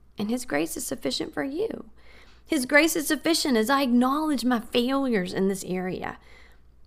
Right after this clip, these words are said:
His grace is sufficient as our kids navigate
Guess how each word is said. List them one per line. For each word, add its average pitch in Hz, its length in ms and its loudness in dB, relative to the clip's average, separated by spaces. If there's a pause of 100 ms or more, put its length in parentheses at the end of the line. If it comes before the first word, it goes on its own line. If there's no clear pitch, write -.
(140)
His 247 160 -2
grace 339 320 2
is 330 80 0
sufficient 311 540 0
as 233 160 0
our 277 180 -4
kids 285 500 -2
navigate 226 960 2